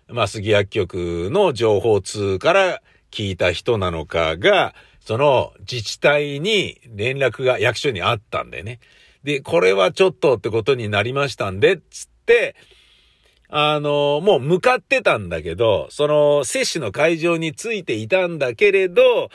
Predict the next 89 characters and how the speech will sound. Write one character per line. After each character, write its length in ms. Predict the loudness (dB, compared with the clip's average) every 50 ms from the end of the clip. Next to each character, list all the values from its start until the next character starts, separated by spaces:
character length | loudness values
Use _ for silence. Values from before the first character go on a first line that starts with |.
| -20 -20 _
杉 320 | -16 -14 -14 -10 -4 0
薬 220 | 2 2 2 2 0
局 240 | -4 -4 -4 -4
の 140 | -4 -6 -8
会 340 | -8 -4 -2 0 0 0 0
長 300 | -2 0 0 0 2 2
と 100 | 0 -2
会 220 | -2 0 -2 -2
長 160 | -2 -4 -4 -4
の 80 | -6
奥 160 | -8 -8 -8
さ 160 | -8 -6 -6 -6
ん 160 | -6 -4 -2
は 260 | 0 2 2 0 -2 -6 -16 -20 -20 _ -10
受 240 | -10 -6 -2 0 0
け 60 | 0
ず 120 | 0 -2
に 140 | -4 -4 -6
帰 160 | -6 -4 -2 -2 -2 -2 -4
っ 40 | _ _ _ _ _ _ _ _
た 160 | -16 -16 -16
ん 160 | -18 -20 -20
だ 140 | -20 -18 -16
よ 60 | -12
ね。 140 | -12 -14 -14 _ _ _ _ _ _ _ _ _ _ _ _ _ _ _ _ _ _ _
で、 200 | 0 2 2 4
こ 100 | 4 4
れ 80 | 4 4
ど 220 | 4 4 4 4
う 80 | 4 2
い 60 | 0 -2
う 40 |
こ 140 | -2 -2 -4
と 140 | -2 -2 -4
な 140 | -4 -6 -8
の 120 | -10 -10
と。 160 | -12 -12 -6
で、 160 | 0 2 2 4
そ 100 | 4 2
れ 100 | 4 4
が 100 | 0 0
も 180 | 0 0 0
う 40 | 2
だ 100 | 0 0
か 60 | 0
ら 80 | -2 -6
つ 120 | -6 -4
ま 140 | -2 -2 0
び 80 | 2 0
ら 80 | 0
か 100 | 0 -2
に 140 | -6 -6 -6
な 100 | -6 -6
っ 60 | -6
ち 120 | -8 -10 -12
ゃ 40 |
っ 40 | -12
て、 140 | -12 -12 -8
ニ 100 | -6 -4
ュ 80 | -4 -4
ー 20 |
ス 140 | -4 -6 -12
に 120 | -14 -10 -8
な 140 | -8 -10
っ 20 | -10
て、 160 | -10 -12 -6
大 240 | -2 0 0 0 0
問 240 | -2 -4 -4 -4 -4
題 160 | -4 -6 -6
に 60 | -6
な 140 | -8 -8 -8
っ 20 |
ち 120 | -8 -10 -12
ゃ 40 |
っ 20 | -10
て、 160 | -10 -10 -8
何 300 | -6 -4 -4 -4 -4 -6
そ 120 | -10 -8
れ 120 | -8 -8 -8
み 80 | -8
た 160 | -10 -12 -12 -12
い 40 |
に 200 | -14 -18 -20 -20 _ _ _ _ _ _ -4
な 160 | -2 -2 -2
っ 20 |
て 220 | -4 _ -8 -8 -8
ん 80 | -8
の 80 | -10 -16
よ。 140 | -16 -18